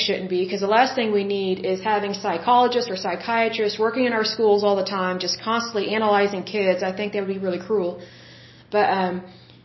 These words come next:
you know, th-, they're not, <coughs> excuse me, let me get a drink of water. Teachers are not M Ds or D Os. So to expect them to fix every little problem with every messed up or screwed up kid, it,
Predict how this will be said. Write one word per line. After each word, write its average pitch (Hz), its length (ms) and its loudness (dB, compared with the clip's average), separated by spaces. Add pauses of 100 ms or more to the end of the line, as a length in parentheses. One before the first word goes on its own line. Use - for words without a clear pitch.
(140)
you 226 140 -4
know, 220 200 6
th-, 208 200 -2
they're 226 300 0
not, 277 160 6 (420)
<coughs> - 260 -6
excuse 277 500 2
me, 202 120 -6 (640)
let - 80 -14
me 220 60 -6
get 220 100 2
a 214 80 0
drink 202 100 2
of 202 60 6
water. 180 280 4 (360)
Teachers 339 400 4
are 269 100 4
not 247 180 4 (200)
M 220 40 2
Ds 220 300 0
or 202 120 2
D 202 120 0
Os. - 400 -4 (520)
So 247 60 4 (160)
to 262 140 4
expect 302 360 0
them 285 120 4
to 233 80 2 (120)
fix 262 180 2
every 254 320 4
little 180 180 2 (120)
problem 214 640 2 (680)
with 214 100 0 (100)
every 240 180 2 (120)
messed 247 240 2
up 254 120 0
or 208 80 0
screwed 247 420 0
up 175 120 -2
kid, 240 400 4 (1080)
it, - 80 2